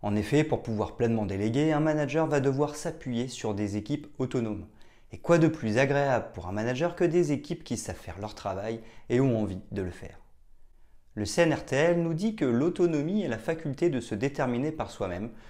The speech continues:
de choisir d'agir librement. Ainsi, des équipes autonomes agissent-elles librement en décidant par elles-mêmes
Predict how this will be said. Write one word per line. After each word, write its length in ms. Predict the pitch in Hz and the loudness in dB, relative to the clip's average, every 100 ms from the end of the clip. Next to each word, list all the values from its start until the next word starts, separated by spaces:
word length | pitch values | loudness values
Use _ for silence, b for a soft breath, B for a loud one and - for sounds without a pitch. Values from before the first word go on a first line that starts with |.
| B 127 | B 2
de 100 | 135 | 2
choisir 480 | 135 165 110 113 110 | 6 6 6 0 0
d'agir 320 | 123 110 117 | -2 0 0
librement. 560 | 110 107 117 98 - - b b b - | 0 0 0 -2 -8 -20 b b b -4
Ainsi, 260 | 135 - | -2 2
des 160 | 180 127 | 2 2
équipes 240 | 120 117 | 0 0
autonomes 480 | 156 135 113 139 156 - | 0 0 0 0 -4 -6
agissent-elles 560 | 135 135 147 - 175 160 | -6 -4 -6 -2 0 2
librement 540 | 165 131 127 127 147 | 2 2 2 2 0
en 40 | |
décidant 460 | 120 147 147 123 113 | 0 -2 -2 -4 -2
par 200 | - 107 | -2 0
elles-mêmes 360 | 98 95 101 | 0 -2 -4